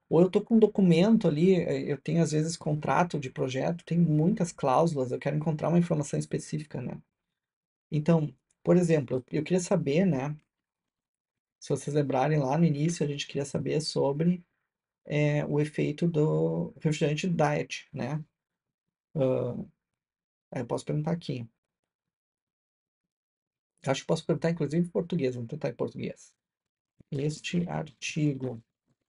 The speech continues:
fala alguma coisa sobre refrigerantes, é, zero ou diet sem açúcar?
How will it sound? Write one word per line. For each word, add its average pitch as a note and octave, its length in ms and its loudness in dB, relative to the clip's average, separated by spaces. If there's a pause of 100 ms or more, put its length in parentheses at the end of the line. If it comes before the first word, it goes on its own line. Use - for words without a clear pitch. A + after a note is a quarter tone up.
(800)
fala D3 540 0 (100)
alguma C#3+ 720 -4 (240)
coisa C#3 460 -4
sobre C3+ 640 -4 (480)
refrigerantes, C3+ 2250 -10 (2000)
é, C3 540 -6 (560)
zero C3+ 680 -4 (100)
ou C3 320 -8 (240)
diet C3 720 -6 (720)
sem C#3 440 -8 (240)
açúcar? - 1080 -8